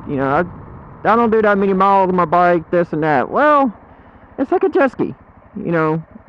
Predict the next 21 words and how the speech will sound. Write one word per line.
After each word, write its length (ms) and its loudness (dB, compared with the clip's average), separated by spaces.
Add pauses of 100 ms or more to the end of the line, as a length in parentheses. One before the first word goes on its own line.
(100)
it's 160 -6
a 80 -4
four-stroke 500 0
jet 220 0
ski, 200 -2
so 380 -2 (2750)
you 80 -4
know, 160 0
you, 80 2
you, 560 -4
you 60 -2
gotta 240 0
change 260 -2
the 60 0
oil. 300 2
Oil 180 2
breaks 320 0
down 380 0
after 320 0
a 80 0
while. 420 0